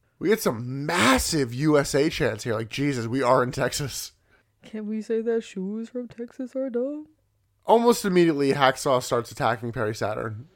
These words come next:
Speaker 1: I'm like,
Speaker 2: Yeah, this man has
Speaker 1: "Why?"
Speaker 2: no idea what's going on.
Speaker 1: Norman teases a big wiggle, but then hits a big vertical suplex instead. Norman then goes for the big wiggle on Saturn in a spot that I never like, the weird spanking spot.
Speaker 2: Yeah, it's very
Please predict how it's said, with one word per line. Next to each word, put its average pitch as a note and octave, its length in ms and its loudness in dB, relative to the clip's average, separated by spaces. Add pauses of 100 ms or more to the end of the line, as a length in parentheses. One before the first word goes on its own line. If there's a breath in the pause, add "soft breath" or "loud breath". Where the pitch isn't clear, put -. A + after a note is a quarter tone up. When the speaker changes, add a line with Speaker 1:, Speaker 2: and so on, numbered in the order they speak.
Speaker 1:
I'm D3+ 80 -6
like, D3+ 160 0 (120)
Speaker 2:
Yeah, A#3+ 260 8
this B3+ 120 6
man C4+ 160 8
has C#4+ 100 6
Speaker 1:
"Why?" B3+ 40 0
Speaker 2:
no A#3+ 120 4
idea G3+ 140 2
what's F#3 120 -2
going D3+ 200 -6
on. D#3 220 -18 (340)
Speaker 1:
Norman G3 300 2
teases F3 400 -2
a E3 40 2
big F3 240 6
wiggle, F#3 380 4
but D#3 140 0
then D#3+ 100 4
hits D#3 160 -4
a D3 60 -2
big C#3+ 280 0
vertical D#3 360 2
suplex D3+ 520 -4
instead. D3+ 540 -4 (440 soft breath)
Norman G#3 340 2
then G3 280 0
goes F3+ 200 4
for F3+ 60 -10
the F3 80 0
big F3 180 4
wiggle E3+ 260 2
on F#3 360 0
Saturn D#3+ 640 2
in B2 100 -4
a A#2+ 40 -4
spot C3+ 400 -2
that A#2+ 100 0
I B2 80 0
never A#2+ 320 -2
like, A#2+ 440 -4
the A#2+ 80 -4
weird A#2+ 240 -4
spanking A#2+ 520 -4
spot. C3 340 -4
Speaker 2:
Yeah, D4+ 300 10
it's C#4+ 140 4
very E4+ 420 0